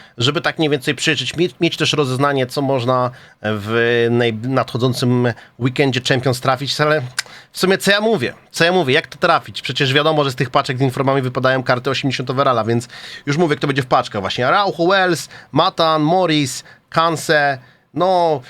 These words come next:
jak się dobrze trafi, to Santi Cazorla, może Amajur Sorygi, może Guendouzi osiemdziesiąt trzy, no a raczej nie ma co liczyć na zawodniczkę typu Caroline Graham Hansen, która przecież, e, wygląda,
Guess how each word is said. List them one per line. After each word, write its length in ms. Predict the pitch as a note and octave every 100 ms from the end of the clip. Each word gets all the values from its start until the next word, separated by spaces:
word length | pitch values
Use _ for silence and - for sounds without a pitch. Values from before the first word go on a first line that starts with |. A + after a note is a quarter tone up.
| -
jak 180 | C3+ C#3+
się 100 | E3+
dobrze 260 | F#3+ D#3 D3
trafi, 320 | D#3+ D#3+ D#3+
to 120 | D#3+
Santi 260 | D#3 C#3+ C#3
Cazorla, 720 | D#3 C#3+ F3+ E3 E3 D3+ C#3 - -
może 300 | C3 C3 -
Amajur 380 | D#3+ E3+ F3+ D#3+
Sorygi, 640 | F#3 E3 D#3 D#3+ F#3+ G3 - _
może 240 | C#3+ C#3+ E3+
Guendouzi 480 | F3 F3+ F#3 E3+ F3+
osiemdziesiąt 480 | - E3+ C#3+ F3
trzy, 360 | - - F3 F3+ - - C#3
no 100 | E3
a 100 | F#3
raczej 260 | F3 F3+
nie 100 | F3+
ma 240 | F3 F3+ E3+ D3
co 120 | F3
liczyć 380 | E3+ D#3 E3 E3+
na 440 | E3 E3 E3 E3+ D#3+
zawodniczkę 580 | D#3 D#3 D#3+ E3+ F3
typu 560 | D#3+ D#3+ D#3+ D#3+ D#3+ D3 - - _ _ - - -
Caroline 340 | C#3 D3 D#3 D3
Graham 260 | D#3 D3
Hansen, 380 | C3+ D3+ C3+ C3
która 200 | C3 B2+
przecież, 480 | - B2 - A#2+ -
e, 280 | C3 B2+ B2+
wygląda, 500 | B2+ C3 C3 B2+